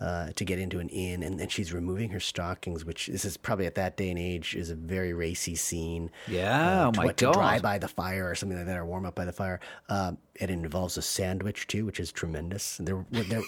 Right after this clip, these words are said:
Speaker 1: and I was going to mention this about Mission Impossible. Not enough sandwiches. No one ever stops to eat anything.
Speaker 2: <laughs>
Speaker 1: So this one has a sandwich, which is great. Um, and that, just the, the metaphor, being tied together, sort of brings them together.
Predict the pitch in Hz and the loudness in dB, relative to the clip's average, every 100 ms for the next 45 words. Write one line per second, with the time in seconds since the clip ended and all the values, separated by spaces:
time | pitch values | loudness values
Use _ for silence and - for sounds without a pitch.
0 | 156 139 135 135 143 165 175 185 180 180 | 4 6 6 2 2 6 8 8 8 6
1 | 185 180 156 147 143 147 139 147 147 160 | 4 4 2 4 2 2 2 2 2 0
2 | 87 82 101 107 101 - 101 113 - - | -2 0 2 2 0 0 0 0 -4 -8
3 | - 98 104 123 110 - 285 - 302 143 | -4 0 2 6 4 12 10 12 10 10
4 | 120 120 117 - 85 - - - - - | 8 8 6 4 2 -2 -4 -12 -14 -6
5 | - 143 113 147 - 160 104 98 117 107 | 2 2 4 4 4 4 2 2 2 2
6 | 90 101 90 - 95 82 - - - - | 0 -2 -2 0 -2 -2 -6 -16 -12 -2
7 | 113 107 101 - 156 156 156 190 185 - | 0 2 0 2 4 6 4 4 2 4
8 | 123 104 120 104 - 95 90 123 110 117 | 2 4 2 2 0 0 4 4 4 2
9 | 104 104 101 90 92 82 110 104 98 92 | 2 2 0 0 -2 0 2 2 0 -2
10 | 104 92 92 92 90 | -2 0 0 0 -4